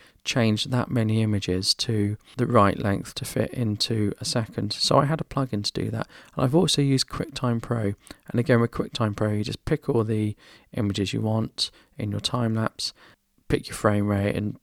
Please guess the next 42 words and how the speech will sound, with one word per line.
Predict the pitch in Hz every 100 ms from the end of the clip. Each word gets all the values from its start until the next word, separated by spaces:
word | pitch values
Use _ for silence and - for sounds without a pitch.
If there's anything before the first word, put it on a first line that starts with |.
| _
press | - 104
a | 117
button, | 104 107 117 110 -
and | 107
it | -
does | - 110 -
it |
all | - 107
for | - - 110 104
you, | - - - - - - -
and | 107
it | -
renders | 110 101 101 104 104
it | 101 - - _ _
as | 101
a | 98
video | 107 113 117 95
file. | - 95 98 104 - -
There | 139
are | 143
many, | 139 147 147 131 117
many | - 123 120 101 110 117 -
software | - - 107 104 117 104 104 -
pieces, | - 98 - 113 - - - -
but | -
obviously | 135 127 - 131
talking | 123 - 151 - -
a | 104
podcast, | - 101 90 107 107 -
I've, | 110 110 -
I've | - 113
talked | 135 -
about | 117 104 -
my | 131 120
experiences | - - 101 98 95 - -
of | 101
using | 110 104 107 104
QuickTime | 104 - - 107 98
Pro | - 110 101 101 101
and | 98
Sony | - 101 101
Vegas. | 104 101 107 -